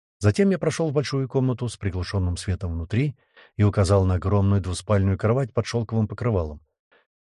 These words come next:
"Каким досугом можно заняться тут, думаю, объяснять не надо", глянул на Одина, тот покраснел до кончиков ушей. Эх, кто бы мог подумать, что такой серьёзный мужик,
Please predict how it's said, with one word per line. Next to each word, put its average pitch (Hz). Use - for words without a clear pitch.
"Каким 180
досугом 170
можно 151
заняться 160
тут, 139
думаю, 135
объяснять 110
не 98
надо", 85
глянул 85
на 87
Одина, 139
тот -
покраснел 92
до 95
кончиков -
ушей. 82
Эх, 123
кто 117
бы 98
мог 95
подумать, 95
что -
такой 101
серьёзный 85
мужик, 82